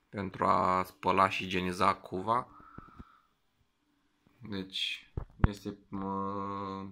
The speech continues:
preimpostat la o temperatură de șaptezeci de grade, șase de rotații pe minut, timp de două ore, douăzeci și opt de minute va spăla cuva. Cam mare programul,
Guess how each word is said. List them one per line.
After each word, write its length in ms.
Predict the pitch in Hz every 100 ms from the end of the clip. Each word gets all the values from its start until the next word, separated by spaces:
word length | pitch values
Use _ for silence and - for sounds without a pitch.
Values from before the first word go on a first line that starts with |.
| 98
preimpostat 960 | 107 104 98 104 101 - 101 98 - -
la 140 | 101
o 60 | 95
temperatură 500 | 98 95 95 98 98
de 100 | 95
șaptezeci 560 | - 104 101 92 90
de 140 | 87 87
grade, 560 | 104 117 113 123 - _ _ _ _ _ _ _ _
șase 340 | - 107 101 98
de 100 | 98
rotații 400 | 98 101 95 95
pe 120 | 92
minut, 420 | 92 98 113 110
timp 220 | 110 104
de 60 | 98
două 360 | 95 110 107
ore, 500 | 104 101 101 101 - -
douăzeci 460 | 98 95 95 95
și 100 | -
opt 100 | 95
de 100 | 92
minute 340 | 98 101 101 101
va 300 | 95 98 -
spăla 400 | - - 92 95
cuva. 360 | - 90 82 - - _ _ _ _ _ _ _ _ _ _ _
Cam 220 | - 110 113 110 107 107 107 107 -
mare 440 | 104 95 90 107 - - - _ _
programul, 560 | - 95 90 95 101 113